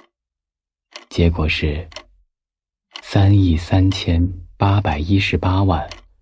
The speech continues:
六千零三十九。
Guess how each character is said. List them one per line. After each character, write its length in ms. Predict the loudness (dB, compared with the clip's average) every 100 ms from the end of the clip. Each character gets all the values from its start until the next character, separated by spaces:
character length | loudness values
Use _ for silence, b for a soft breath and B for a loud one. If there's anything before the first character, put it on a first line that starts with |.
| _ _
六 300 | 2 4 4
千 420 | 0 -2 -2 -2 -6 -18 -20 -12 -2
零 240 | 2 2
三 260 | 2 0 0
十 160 | -2
九。 360 | -6 -10 -16